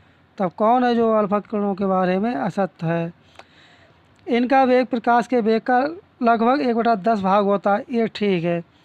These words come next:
कणों का द्रव्यमान अधिक होने के कारण इनकी गतिज ऊर्जा कम होती है, ये गलत है, क्योंकि इनकी गतिज ऊर्जा अधिक होती है।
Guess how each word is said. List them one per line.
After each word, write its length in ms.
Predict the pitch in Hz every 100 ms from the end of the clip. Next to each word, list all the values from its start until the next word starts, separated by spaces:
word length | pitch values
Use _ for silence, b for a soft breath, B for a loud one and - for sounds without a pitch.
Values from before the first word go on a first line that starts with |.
| b b -
कणों 360 | 220 233 269 262
का 320 | 240 226 233 _ _ -
द्रव्यमान 440 | 220 233 226 226 240
अधिक 280 | 254 254 262
होने 220 | 240 233
के 60 |
कारण 380 | 202 214 208 208 233 _ 254
इनकी 260 | 226 262
गतिज 280 | 226 220 240
ऊर्जा 320 | 226 220 226 226 - 233
कम 160 | 226
होती 260 | 214 202 208
है, 180 | 190 202
ये 140 | 226 226
गलत 320 | 214 208 196
है, 60 | 196
क्योंकि 240 | 220 233
इनकी 260 | 254 220 233
गतिज 200 | 226 233
ऊर्जा 340 | 214 208 254 262 b b b b -
अधिक 320 | 247 254 226
होती 340 | 226 190 202
है। 200 | 180 175